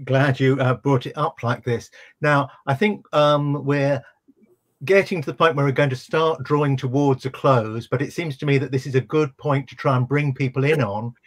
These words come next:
to talk about, about resistance. I think how we can talk about perhaps bringing together resistance that people have talked about in museums in Britain,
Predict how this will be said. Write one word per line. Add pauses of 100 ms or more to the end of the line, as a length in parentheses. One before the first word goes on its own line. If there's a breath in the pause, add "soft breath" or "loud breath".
(160 soft breath)
to
talk
about, (580 soft breath)
about
resistance.
I
think
how
we
can (420)
talk
about
perhaps
bringing
together (200 soft breath)
resistance
that
people
have
talked
about
in
museums
in
Britain,